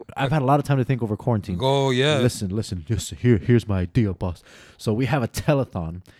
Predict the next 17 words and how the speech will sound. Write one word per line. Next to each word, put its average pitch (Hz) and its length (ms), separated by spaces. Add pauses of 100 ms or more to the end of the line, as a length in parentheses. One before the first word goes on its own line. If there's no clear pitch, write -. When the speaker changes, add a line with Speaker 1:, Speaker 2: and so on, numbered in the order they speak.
(140)
Speaker 1:
and, 107 300
and 123 260
in 143 200
this 131 200
telethon, 87 500 (340)
we 110 260
just 104 220
run 110 260
that 113 160
shit, - 400 (320)
like, 98 240 (320)
four 131 240
days. 107 340 (160)
Thursday, 127 300
Friday, 120 240
Saturday, 110 300
Sunday. 90 340